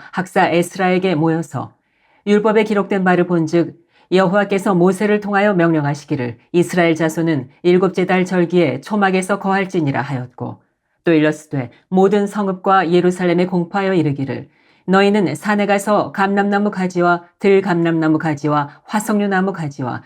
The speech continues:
종려나무 가지와 기타 무성한 나무 가지를 가져다가 기록한 바를 따라 초막을 지으라." 하라 한지라.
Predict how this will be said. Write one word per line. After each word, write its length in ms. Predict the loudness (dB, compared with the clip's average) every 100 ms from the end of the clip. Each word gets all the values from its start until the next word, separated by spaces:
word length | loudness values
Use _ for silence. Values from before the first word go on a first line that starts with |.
| _
종려나무 540 | -2 2 4 4 2 0
가지와 500 | -2 -2 0 0 -4 -8
기타 260 | -6 -2 2
무성한 480 | 2 2 0 0
나무 240 | 2 2 0
가지를 360 | -2 -2 -2
가져다가 600 | -2 -4 -4 -4 -6 -10 -12 _ _ _ _ 0
기록한 420 | 0 2 0 0
바를 240 | 0 0
따라 320 | 0 2 0
초막을 420 | -2 -4 0 2 0
지으라." 300 | 0 -2 -2
하라 200 | -4 -6
한지라. 600 | -6 -8 -10 -14 -14